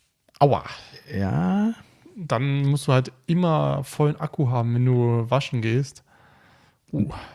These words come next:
Speaker 2: Ich, ich meine, klar,
Speaker 1: Uh.
Speaker 2: das Ding ist eine Wundertüte aktuell, ne? Also
Speaker 1: Ja.
Speaker 2: keiner weiß, wie lange der Akku hält. Wir
Speaker 1: Nee.
Speaker 2: wissen nicht, ob er wechselbar ist. Das sind alles so Dinge, die noch nicht so richtig klar offensiv kommuniziert
Speaker 1: Ja.
Speaker 2: wurden.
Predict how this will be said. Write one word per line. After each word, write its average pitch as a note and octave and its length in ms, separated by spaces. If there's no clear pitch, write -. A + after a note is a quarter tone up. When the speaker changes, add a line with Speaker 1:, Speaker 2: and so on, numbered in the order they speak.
Speaker 2:
Ich, A2+ 380
ich - 200
meine, A#2 180
klar, A#2 200
Speaker 1:
Uh. - 40
Speaker 2:
das A2 140
Ding C3 100
ist B2+ 120
eine G#2+ 100
Wundertüte G#2 420
aktuell, E2 320
ne? F#2 160
Also - 120
Speaker 1:
Ja. - 60
Speaker 2:
keiner A2+ 300
weiß, A2 220
wie G#2 60
lange A2 140
der G2+ 120
Akku B2 240
hält. A2+ 300
Wir G#2+ 80
Speaker 1:
Nee. G#2+ 60
Speaker 2:
wissen G#2+ 180
nicht, A2 120
ob G#2+ 120
er G2+ 100
wechselbar G#2+ 460
ist. G2+ 80
Das - 60
sind G2+ 100
alles F#2+ 200
so G#2+ 80
Dinge, G#2+ 220
die G2+ 120
noch G#2+ 260
nicht A#2+ 260
so A#2 120
richtig A2+ 360
klar G#2+ 240
offensiv G#2+ 320
kommuniziert A#2 520
Speaker 1:
Ja. B2+ 40
Speaker 2:
wurden. C3 180